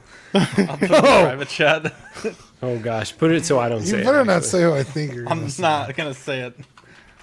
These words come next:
Speaker 2: Um, but, yeah, like, um,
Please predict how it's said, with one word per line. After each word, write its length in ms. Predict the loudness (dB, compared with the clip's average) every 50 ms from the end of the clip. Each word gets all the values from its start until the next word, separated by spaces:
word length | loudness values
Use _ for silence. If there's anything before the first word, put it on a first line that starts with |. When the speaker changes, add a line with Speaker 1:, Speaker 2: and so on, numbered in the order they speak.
| _ _ _ _ _ _ _ -20 -20 -20 -20 -20 -20 -20 -20 -10 -4
Speaker 2:
Um, 600 | 0 2 4 4 2 2 0 -2 -4 -6 -8 -10 -14 _ _ _ _ _ _ _ -20 _ _ _ _ 0
but, 420 | 2 2 2 2 0 -4 -10 _ _ _ -20 -20 -20 _ _ _ _ _ _ _ _ _ _ _ _ _ _ _ _ _ _ _ _ _ _ _ _ -14
yeah, 360 | -6 -2 -2 -2 -2 -4 -8 -8
like, 360 | -4 -4 -2 -2 -4 -4 -4 -4
um, 420 | -4 -4 -4 -6 -8 -10 -12